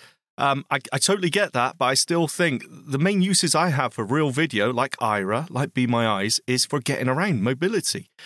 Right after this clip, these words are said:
You know, I, I, I totally get the promise of A I, and we can't deny how successful Be My A I has been. It's, it's been a game changer. I use it all the time.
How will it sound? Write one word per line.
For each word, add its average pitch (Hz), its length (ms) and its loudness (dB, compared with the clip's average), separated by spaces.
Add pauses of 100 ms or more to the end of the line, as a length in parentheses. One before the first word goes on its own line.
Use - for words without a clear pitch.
(400)
You - 140 -2
know, 110 240 0
I, 123 300 -6
I, 127 180 0
I 120 180 -2 (200)
totally 165 260 -2
get 156 180 -2
the 123 100 -6
promise 160 440 -2
of 101 180 -2
A 101 160 0
I, 95 200 0
and 160 100 -2
we 120 80 0
can't 160 280 -4
deny 127 320 0
how 117 240 -2
successful 117 600 -2
Be 117 220 0
My 104 300 0
A 107 160 0
I 143 260 0
has 101 220 -6
been. 87 240 -4
It's, - 200 -2
it's 92 200 -8
been 123 180 -2
a 113 60 -2
game 220 320 -2
changer. 82 440 -4
I 90 40 -4
use 120 240 0
it 131 80 -2
all 127 100 0
the 110 140 -4
time. 165 400 -2